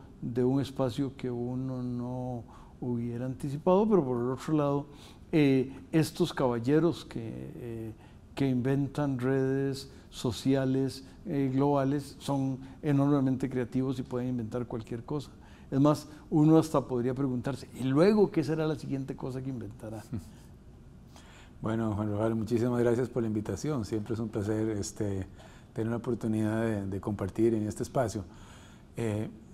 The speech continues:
Speaker 2: eh, Libra, ahora que dijo, vamos a hablar de la Libra, no, no, y todo el mundo puede pensar la Libra esterlina, no, no, no es la Libra esterlina.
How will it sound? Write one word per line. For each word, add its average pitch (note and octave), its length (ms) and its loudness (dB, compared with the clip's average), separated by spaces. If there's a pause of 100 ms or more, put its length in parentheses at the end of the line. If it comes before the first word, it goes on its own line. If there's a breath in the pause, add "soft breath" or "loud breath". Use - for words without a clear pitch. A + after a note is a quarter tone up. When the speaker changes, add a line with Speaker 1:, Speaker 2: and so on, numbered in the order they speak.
(180)
Speaker 2:
eh, B3 100 -12 (260)
Libra, A3+ 600 4
ahora D#3+ 160 4
que E3+ 80 2
dijo, C3 240 0
vamos C#3 240 0
a - 20 4
hablar C#3+ 240 2
de D3 140 2
la A#2 100 2
Libra, A#2+ 400 4
no, G#2+ 220 -10
no, G2+ 160 -4
y G#2 60 -2
todo A2+ 200 2
el C3 80 6
mundo C3+ 300 0
puede B2 240 4
pensar A#2 320 0
la A#2 100 2
Libra A#2 220 4
esterlina, D3+ 440 0
no, B2 180 -4 (200)
no, - 100 -10 (200)
no A#2 140 -2
es A#2 40 2
la G#2+ 80 2
Libra G#2+ 160 0
esterlina. G2+ 480 -6